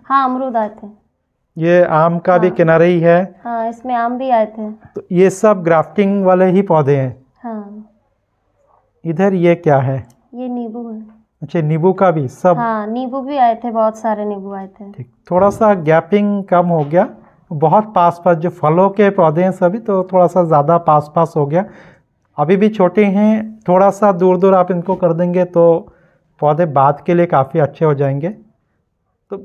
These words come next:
Speaker 2: बेड में जो मिट्टी है, इसमें आपने कुछ मिलाया था?
Speaker 1: नहीं, तब नहीं मिलाया था इसमें।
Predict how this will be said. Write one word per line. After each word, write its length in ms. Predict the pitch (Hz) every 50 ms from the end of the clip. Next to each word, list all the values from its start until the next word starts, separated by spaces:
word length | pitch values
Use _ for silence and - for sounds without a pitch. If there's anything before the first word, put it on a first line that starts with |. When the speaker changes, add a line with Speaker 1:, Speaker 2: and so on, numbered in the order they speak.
| 180 151
Speaker 2:
बेड 280 | 156 185 185 196 202 208
में 160 | 220 233 233 214
जो 140 | 233 240 226
मिट्टी 400 | 202 196 185 190 - - 220 208
है, 200 | 208 208 208 202 208
इसमें 260 | 196 202 - 214 214
आपने 240 | 214 202 214 208 214
कुछ 200 | 214 208 208 -
मिलाया 260 | 185 175 180 196 226
था? 200 | 220 - 180 120 - - - _ _ - 294
Speaker 1:
नहीं, 140 | 302 320 311
तब 240 | 320 - 294 285 285
नहीं 240 | 285 277 269 277 285
मिलाया 300 | 285 269 233 220 214 202 202
था 180 | 214 226 214
इसमें। 340 | 202 202 - - - 202 196